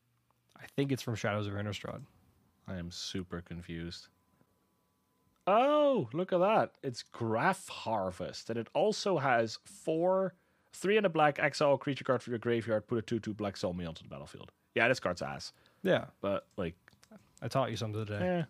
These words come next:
Speaker 1: Usually you're the one that names weird, obscure cards, and you're like, "What the fuck?" <laughs>
Speaker 2: Yeah.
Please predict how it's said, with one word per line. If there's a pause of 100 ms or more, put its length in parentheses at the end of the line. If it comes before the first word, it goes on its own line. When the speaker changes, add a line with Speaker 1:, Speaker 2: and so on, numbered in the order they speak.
(280)
Speaker 1:
Usually
you're
the
one
that
names
weird,
obscure
cards,
and
you're
like,
"What
the
fuck?" (140)
<laughs>
Speaker 2:
Yeah.